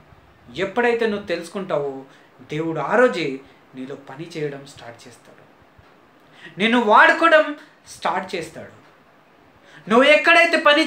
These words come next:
చేయాలా, దేవుడు ఆ వేని చూపిస్తాడు. అదే మార్గంలో నీకు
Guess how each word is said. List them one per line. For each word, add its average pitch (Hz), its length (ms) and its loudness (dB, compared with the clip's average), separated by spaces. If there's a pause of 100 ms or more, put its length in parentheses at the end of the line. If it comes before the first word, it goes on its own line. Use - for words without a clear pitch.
చేయాలా, 220 580 4 (200)
దేవుడు 208 380 0
ఆ 202 220 2 (520)
వేని 233 300 0
చూపిస్తాడు. 131 600 -16 (500)
అదే 302 200 6
మార్గంలో 302 520 4
నీకు 285 440 2